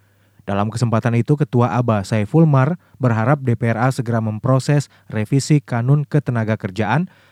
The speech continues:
sehingga tenaga kerja di Aceh dapat merasakan nikmatnya. Sekjen aba Habibi Insen dalam aksi itu juga mengungkapkan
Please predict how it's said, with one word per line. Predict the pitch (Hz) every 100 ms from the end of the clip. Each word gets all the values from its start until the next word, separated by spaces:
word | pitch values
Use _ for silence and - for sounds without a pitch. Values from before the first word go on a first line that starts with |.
| -
sehingga | 110 104 104
tenaga | - 104 101 104
kerja | 110 120
di | 156 165
Aceh | 147 147 135 - _ -
dapat | 160 151 151
merasakan | 127 117 120 - 104
nikmatnya. | 95 98 98 104 104 90 _ _ _ _ _ _
Sekjen | - 156 156 160 -
aba | 156 151 175
Habibi | 147 160 156 147 160
Insen | 165 165 156 147 143
dalam | 170 135 135 139
aksi | 131 135 - 139
itu | 131 160
juga | 139 135 131 151
mengungkapkan | 147 131 127 117 - 156 160